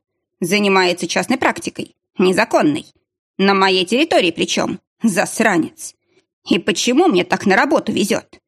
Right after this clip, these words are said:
У Рената второй месяц полный штиль. Сидит в кабинете, чаи гоняет.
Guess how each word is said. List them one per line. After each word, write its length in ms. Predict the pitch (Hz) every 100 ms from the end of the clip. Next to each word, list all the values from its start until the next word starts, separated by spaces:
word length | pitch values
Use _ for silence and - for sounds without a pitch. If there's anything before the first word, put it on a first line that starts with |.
| _ _ _
У 80 | 190
Рената 420 | 202 202 196 196
второй 300 | 202 202 190
месяц 360 | 190 320 339 -
полный 300 | - 202 170
штиль. 400 | - - 180 - _ _
Сидит 340 | - 359 339 359
в 60 |
кабинете, 600 | - 185 180 277 311 - -
чаи 280 | - 392 254
гоняет. 480 | 208 196 190 165